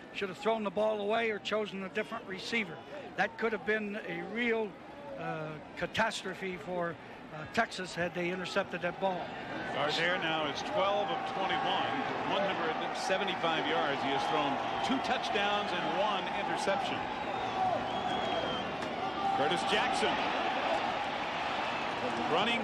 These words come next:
Speaker 2: through tacklers and getting about six to the thirty-six.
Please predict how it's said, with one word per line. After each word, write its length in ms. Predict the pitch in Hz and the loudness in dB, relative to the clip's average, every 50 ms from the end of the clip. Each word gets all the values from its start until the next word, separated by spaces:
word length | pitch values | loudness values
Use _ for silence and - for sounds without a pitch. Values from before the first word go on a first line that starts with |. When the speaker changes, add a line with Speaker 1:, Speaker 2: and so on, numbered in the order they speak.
| 190 - - | 0 0 2
Speaker 2:
through 200 | 214 233 233 214 - | 2 2 2 2 0
tacklers 600 | - 202 247 247 - - 165 131 123 147 165 147 | 2 2 2 2 2 0 2 2 2 2 2 2
and 160 | 160 151 143 | 0 0 0
getting 220 | 151 185 196 202 208 | 0 0 2 2 2
about 320 | 190 170 202 208 208 202 | 2 2 2 2 0 0
six 360 | - - - 220 220 - - - | 0 0 2 2 2 0 0 0
to 120 | - 196 | 0 0
the 120 | 202 208 196 | 2 2 2
thirty-six. 640 | - 208 208 208 208 - - - 208 233 - - - | 2 2 2 0 0 -2 0 2 2 2 2 2 0